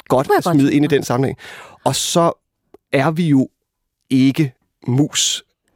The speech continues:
Speaker 1: eller bavianer, selvom vi er ret tæt på bavianer. Øh, og en ting, man kan se bare rent biologisk, der virker for, for, for begge køn, det er, du skal være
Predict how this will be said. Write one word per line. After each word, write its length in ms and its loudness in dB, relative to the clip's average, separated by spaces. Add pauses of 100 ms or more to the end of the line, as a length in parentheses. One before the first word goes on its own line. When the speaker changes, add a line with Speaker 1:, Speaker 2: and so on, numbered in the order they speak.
Speaker 1:
eller 240 4
bavianer, 600 0
selvom 240 -6
vi 60 -6
er 80 -6
ret 140 -4
tæt 160 -4
på 100 -6
bavianer. 460 -2 (440)
Øh, 140 4
og 80 2
en 80 0
ting, 240 0 (200)
man 200 0
kan 100 -4
se 180 0
bare 180 -2
rent 160 -4
biologisk, 600 -4
der 80 0
virker 300 0
for, 460 -2 (340)
for, 240 -2
for 140 -4
begge 320 0
køn, 180 -4 (800)
det 120 4
er, 160 0 (540)
du 80 2
skal 360 0
være 280 0